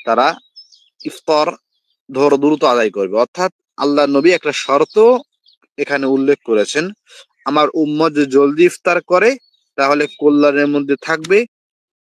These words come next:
এর বিপরীত হলো যদি জলদি ইফতার না করে আমার উম্মত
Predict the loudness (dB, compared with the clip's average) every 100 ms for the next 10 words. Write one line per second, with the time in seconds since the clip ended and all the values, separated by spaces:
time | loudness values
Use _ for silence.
0 | _ _ 0 0 0 2 2 2 0 0
1 | 2 2 0 -2 0 0 2 -4 -2 -2
2 | -2 -4 -4 -2 -2 -2 0 0 -2 -2
3 | -2 -4 -6 -8 -4 -2 -2